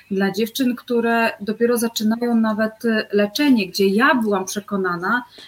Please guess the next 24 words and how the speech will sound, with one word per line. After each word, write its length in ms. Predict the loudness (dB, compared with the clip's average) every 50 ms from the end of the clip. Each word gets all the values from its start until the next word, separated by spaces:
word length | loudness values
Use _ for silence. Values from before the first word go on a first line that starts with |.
| -10
że 180 | -6 -6 -4 -4
absolutnie 640 | -4 -6 -6 -4 -4 -2 -4 -2 0 2 0 0 2
to 100 | 0 0
nie 160 | 0 2 2
jest 140 | 0 -2 -2
książka 420 | -4 0 0 2 0 0 -2 -4
dla 160 | -2 -2 -2
dziewczyny, 380 | -2 -2 -4 -2 2 2 2 2
która 240 | 2 0 -2 0 0
dopiero 340 | 0 -2 -2 0 0 0
zaczyna, 380 | 0 0 -2 -2 0 0 2 2
bo 140 | 0 0 0
będzie 220 | 2 2 2 2
się 140 | 0 -2 -4
po 80 | -6 -6
prostu 340 | -6 -6 -6 -4 -2 -2
bała. 520 | 0 2 2 2 2 2 2 0 -4 -8 -12 _ _ -20 -20 -20 -20 _ _ _ _ 0 0
Tymczasem, 500 | 0 2 0 0 2 2 4 4 4 2 -2 -6 -8
e, 500 | -4 0 0 2 2 2 2 2 2 2
na, 360 | 2 2 2 2 2 2 2 0
na 120 | 0 0
Instagramie 680 | 0 0 -2 -2 -2 -2 -2 0 0 2 2 0 0
dostaję 840 | 0 -2 -4 -4 -2 -2 -2 0 0 0 0 0 2 0 0 -2 0
wiadomości, 960 | -2 0 0 2 0 0 0 0 -2 -4 -6 -8 -6 -4 -2 -2 -2 -2 -4